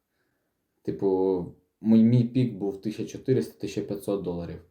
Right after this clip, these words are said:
І потім в один момент я починаю зливати, купляю, а ні, е, зливаю половину і, е, розумію, що треба щось міняти. Того, що все, що я до цього робив, фактично була лудоманія.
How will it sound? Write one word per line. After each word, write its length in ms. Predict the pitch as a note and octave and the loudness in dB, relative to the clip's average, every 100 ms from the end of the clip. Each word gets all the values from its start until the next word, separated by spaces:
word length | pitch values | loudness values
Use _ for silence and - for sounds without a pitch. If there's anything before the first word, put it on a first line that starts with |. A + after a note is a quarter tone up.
| _ _ _ _ _ _ _ _ _ _ _ _ _ _ _ _ _ _ _ _ _ _ _ _ - | _ _ _ _ _ _ _ _ _ _ _ _ _ _ _ _ _ _ _ _ _ _ _ _ -2
І 80 | C3 | 2
потім 240 | F3 E3+ | 4 6
в 20 | |
один 180 | C3 C3 | 6 8
момент 260 | B2+ C3 A#2 | 8 6 4
я 80 | |
починаю 400 | A2 A2 A2+ A2 | -2 -2 2 2
зливати, 580 | G#2+ C3+ F#3+ F#3+ D3 C#3 - _ _ _ | 2 0 2 0 -2 -6 -14 _ _ _
купляю, 800 | - A2+ A2+ A2 G#2 F#2+ F2+ E2+ - _ _ _ _ _ - | -10 2 6 6 6 4 0 -4 -14 _ _ _ _ _ -4
а 120 | B2+ | 2
ні, 140 | A#2 G#2+ | 4 4
е, 400 | G#2 G#2+ G#2+ G#2+ A2 G#2+ | 2 2 2 2 0 -2
зливаю 540 | G#2+ C3 C3 A2+ G#2 | 2 6 6 6 2
половину 640 | G#2+ A2 A#2 G3+ G3 F3+ - _ _ _ _ _ _ _ _ _ _ | 2 0 2 0 -4 -8 -16 _ _ _ _ _ _ _ _ _ _
і, 440 | - F3+ F#3 D#3+ - | 0 2 4 4 4
е, 380 | A2 G#2+ G#2+ G#2+ | 4 4 2 -2
розумію, 580 | F#2 A2 B2 B2+ C#3 D#3+ | -4 0 4 8 8 6
що 140 | C3 A#2+ | 0 0
треба 360 | B2 B2 A#2 | 2 2 2
щось 540 | A2+ G#2+ A2 - - A2 | 0 -2 -2 -4 -8 2
міняти. 500 | A#2 G2+ E2 - E2 | 4 4 0 -10 -12
Того, 280 | F#2 F#2+ | -8 -8
що 160 | F#2+ G2+ | -6 -8
все, 320 | - - F#2+ | -6 0 0
що 160 | - G2+ | 2 -2
я 100 | G2 | -2
до 100 | G2+ | -4
цього 420 | - G2+ G2+ A2 | -4 -2 0 0
робив, 260 | D#3 A3 A3 | 2 2 0
фактично 520 | - B2+ D#3 C3 A2+ | -2 -2 -2 0 0
була 240 | A2+ A#2+ | 2 2
лудоманія. 720 | A2+ A#2+ D3 D3 F#2 E2+ E2 | 2 2 0 0 -2 -4 -10